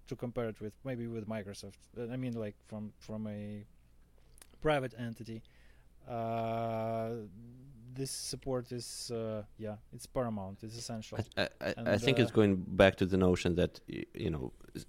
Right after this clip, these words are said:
Speaker 2: there are many things that we'll learn over time, and, uh,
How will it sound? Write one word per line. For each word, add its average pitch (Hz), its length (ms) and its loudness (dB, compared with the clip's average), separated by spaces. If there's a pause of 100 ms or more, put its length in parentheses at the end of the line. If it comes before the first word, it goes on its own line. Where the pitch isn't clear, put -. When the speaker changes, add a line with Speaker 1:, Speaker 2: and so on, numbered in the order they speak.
Speaker 2:
there 95 200 8
are 95 60 8
many 98 220 8
things 92 240 4
that 90 120 4
we'll 92 140 8
learn 90 200 6
over 85 220 4
time, 98 440 4
and, 80 440 0
uh, - 160 -4